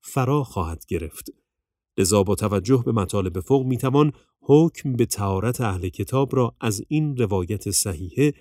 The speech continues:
قطعی و مسلم دانست.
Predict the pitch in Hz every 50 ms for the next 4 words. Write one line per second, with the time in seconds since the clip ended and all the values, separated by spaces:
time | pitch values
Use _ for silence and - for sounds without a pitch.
0 | _ _ _ _ _ _ 113 104 - - - - - - 147 151 151 156 151 131
1 | 113 110 107 110 110 - _ _ _ _ _ - 107 101 - - - 104 98 95
2 | 90 98 113 107 87 85 82 80 - 90 82 80 80 78 - - - - -